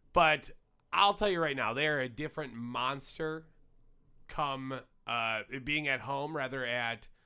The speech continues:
can you just, can you just get rid of where I just said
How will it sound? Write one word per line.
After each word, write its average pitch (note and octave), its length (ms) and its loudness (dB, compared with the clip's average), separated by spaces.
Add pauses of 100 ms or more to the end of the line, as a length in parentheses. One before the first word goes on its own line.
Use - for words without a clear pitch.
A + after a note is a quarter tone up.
(500)
can C3 80 -14
you C3 80 -10
just, C3+ 220 -14 (340)
can C3+ 120 -14
you C#3 40 -12
just C#3+ 180 -14
get A#2+ 160 -12
rid A#2+ 180 -8
of A#2 140 -8
where A2 140 -8
I G#2 80 -8
just G#2 200 -14
said G2 160 -12